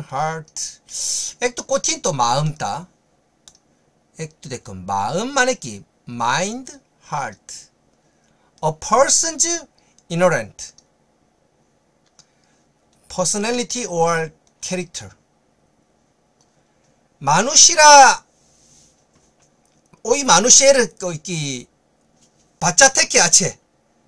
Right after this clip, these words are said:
오, 이렇게 끼치 캐릭터, 오토바키, 퍼스널리티 에 있다. 에이, 캐트레.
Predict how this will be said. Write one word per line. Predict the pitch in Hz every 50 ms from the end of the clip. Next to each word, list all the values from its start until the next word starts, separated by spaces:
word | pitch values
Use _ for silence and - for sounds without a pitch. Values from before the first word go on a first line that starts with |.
| _ _ _ _ _ -
오, | 202 226 240
이렇게 | 247 240 233 214 170
끼치 | - 196 - - -
캐릭터, | - - 202 214 214 240 - - - 175 135 120 -
오토바키, | 156 170 - 208 185 185 170 - 165 147 -
퍼스널리티 | - - 190 180 - 240 226 240 247 247 202 - - - 131 107 - _ _ _ _ _ _ _ -
에 | 160 160
있다. | 160 156 - 101 92 - _ _ _ _ _ _ _ _ _ _ _ _ _ _ _ _ _ _ _ _ _ _ -
에이, | 247 269 311 320 -
캐트레. | - 294 285 - - 277 247 220 240 254 -